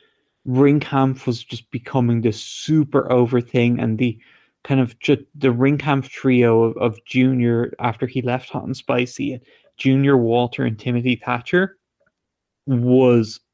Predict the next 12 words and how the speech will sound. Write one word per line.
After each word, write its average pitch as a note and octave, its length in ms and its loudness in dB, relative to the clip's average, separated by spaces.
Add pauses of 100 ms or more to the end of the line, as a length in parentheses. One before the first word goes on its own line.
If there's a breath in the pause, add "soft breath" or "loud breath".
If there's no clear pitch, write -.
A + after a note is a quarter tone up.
(380)
awesome. A#2 600 -4
And A2+ 480 -4 (560 soft breath)
there's C3+ 280 4
a C3 80 4
match B2 600 0
between A#2+ 680 -2
them, B2 520 -2
uh, E2+ 360 -16
pitting B2+ 280 -4
them C3 320 -2
and, A#2 300 -4
uh, A#2+ 320 -8